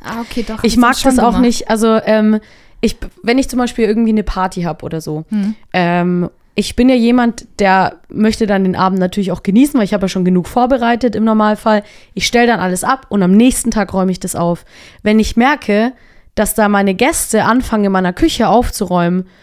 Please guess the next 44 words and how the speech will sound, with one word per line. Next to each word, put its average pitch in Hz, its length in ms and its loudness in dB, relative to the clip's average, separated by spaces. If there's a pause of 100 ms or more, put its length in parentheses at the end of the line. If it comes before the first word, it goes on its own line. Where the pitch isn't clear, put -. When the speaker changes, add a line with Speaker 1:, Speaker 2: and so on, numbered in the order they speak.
(840)
Speaker 2:
mag 220 180 0
ich 214 140 -4
gar 190 200 0
nicht. 175 380 -8 (1000)
Speaker 1:
Ah, 226 100 -4
Speaker 2:
Also, 240 240 2
Speaker 1:
ja. 247 340 -4
Speaker 2:
es 247 100 -2
kommt 320 240 2
immer 285 200 4
drauf 220 200 -2
an. 269 240 2
Ich 277 120 -2
mein, 240 180 0
wenn's 233 160 -2
jetzt 233 160 -4
irgendwie, 226 460 0
wenn 220 180 -2
man 214 140 0
jetzt 202 160 -4
irgendwie 220 220 0
noch 208 140 0
Besteck - 400 -4
braucht 254 240 -2
oder 220 120 0
so, 208 80 -4
oder 208 100 0
die 208 80 0
Spülmaschine 277 500 0
ein-, 226 160 0
ausräumen, 233 680 0 (440)
einmal 233 560 4
ja, 262 380 2 (500)
aber 220 240 2
wenn 233 140 4
die 233 60 4
dann 214 180 2
anfangen 208 300 -2
abzuspülen, 185 840 -2 (140)
mm-mm. 196 300 -4 (520)
Einfach 214 260 -2
bitte 202 240 -2
nicht 196 160 -4
machen. 185 340 -4